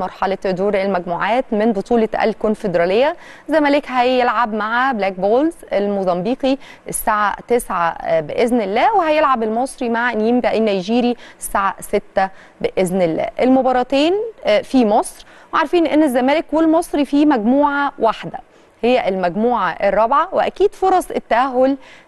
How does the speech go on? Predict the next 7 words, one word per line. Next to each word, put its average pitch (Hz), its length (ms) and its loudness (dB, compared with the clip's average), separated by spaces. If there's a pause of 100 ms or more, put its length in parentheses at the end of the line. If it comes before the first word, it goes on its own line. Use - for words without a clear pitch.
للثنائي 240 920 0
الزمالك 202 520 0
والمصري 240 800 0
متاحة 269 480 0 (240)
إن 220 100 0
شاء - 240 0
الله، 196 260 0